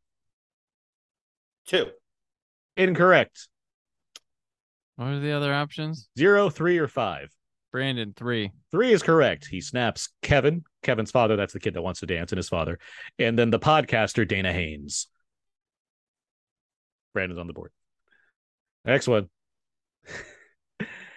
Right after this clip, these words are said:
Speaker 2: How many members of the Strode family are killed during Halloween, The Curse of Michael Myers? Two, three, four, or five?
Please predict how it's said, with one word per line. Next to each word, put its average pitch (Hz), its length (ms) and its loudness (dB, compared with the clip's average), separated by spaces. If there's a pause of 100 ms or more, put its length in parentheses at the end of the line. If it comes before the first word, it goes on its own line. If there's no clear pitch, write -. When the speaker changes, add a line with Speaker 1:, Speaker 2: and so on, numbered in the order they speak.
(260)
Speaker 2:
How 254 140 0
many 392 160 4
members 247 380 4
of 170 100 2
the 147 80 4
Strode 180 500 2
family 113 420 -2
are 113 160 -2
killed 139 440 2
during 113 240 0
Halloween, 120 680 0
The 98 80 -8
Curse 113 300 -6
of 98 80 -12
Michael 95 240 -6
Myers? 80 460 -10
Two, 160 320 0
three, 127 280 -4
four, 117 460 -2
or 98 60 -4
five? - 440 -12